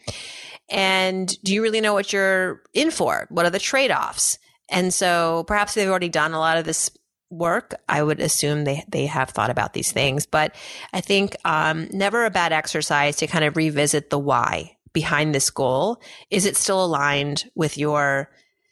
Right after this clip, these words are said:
needs and your wants and your future plans? And if you do take on this big expense, you know, 'cause it's not just the down payment, right? When you own a home, you also have to pay the mortgage and the taxes and the maintenance and all of that.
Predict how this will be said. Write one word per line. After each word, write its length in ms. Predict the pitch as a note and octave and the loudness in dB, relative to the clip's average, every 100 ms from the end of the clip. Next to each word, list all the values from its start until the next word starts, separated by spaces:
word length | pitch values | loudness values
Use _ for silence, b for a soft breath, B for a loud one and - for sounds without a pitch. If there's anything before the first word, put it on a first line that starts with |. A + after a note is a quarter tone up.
| b - | b -8
needs 540 | G3+ A#3+ F#3+ D3+ D3 | -2 2 2 0 -2
and 140 | D3+ D3+ | -2 -2
your 140 | D#3+ | -2
wants 540 | F3 G3+ E3 C3+ D3 D#3 | 0 0 2 -2 -4 -4
and 120 | D#3 | 0
your 100 | D#3 | 0
future 380 | - D#3 - D#3 | 0 0 0 -2
plans? 680 | - G3+ F3+ D3 C#3 E3+ | -2 0 2 0 -2 -2
And 140 | D3+ D3+ | -2 -2
if 120 | - | -2
you 80 | D#3+ | 0
do 220 | F3+ E3+ | 0 0
take 300 | - F3 E3 | 0 -2 2
on 220 | D#3+ D#3+ | 0 2
this 180 | D3+ - | -2 0
big 200 | D3+ D3+ | 0 0
expense, 1040 | D3 - - C#4+ G#3+ D#3 D#3 E3+ - - _ _ _ _ _ | 0 -2 -2 0 0 0 -2 0 0 -2 _ _ _ _ _
you 100 | E3 | -2
know, 100 | D3+ | -2
'cause 320 | - D#3 - - | 0 -2 -2 -6
it's 160 | - - | -6 0
not 160 | G#3 G#3+ | 2 2
just 280 | - - | 0 0
the 80 | - | 0
down 200 | D#3 D3+ | 0 0
payment, 360 | - D4 B3 D3+ | 0 0 0 2
right? 300 | D#3 E3 - _ - | 0 0 -2 _ -4
When 140 | E3 | -2
you 80 | E3 | 0
own 160 | F3 | 0
a 60 | F#3+ | 0
home, 420 | F3+ E3+ F3 F3 | 2 2 2 0
you 120 | D3+ | 0
also 220 | D3+ D3+ D#3 | 0 0 0
have 160 | D3+ | -2
to 120 | - - _ _ _ | -2 -8 _ _ _
pay 120 | - D3 | -14 -8
the 100 | E3+ | -2
mortgage 500 | C#4+ C4 F#3+ D3+ C#3+ | 0 0 0 -2 -2
and 120 | C3+ | -4
the 60 | |
taxes 680 | - C4+ B3 - D#3 D#3 D3 - | -2 0 0 0 0 0 -2 -4
and 420 | C#3+ D3 D3 - | -2 -2 -2 -4
the 100 | - | -4
maintenance 800 | B3 C#4+ B3+ - D#3+ D3 D3+ E3 | 0 0 0 -2 0 -2 -4 -2
and 260 | D3+ D3 D3 - | -2 -2 -6 -2
all 240 | D#3+ E3 | 2 2
of 200 | D#3 D3 | 2 0
that. 400 | C#3 C3 G#2 - | 0 0 0 -6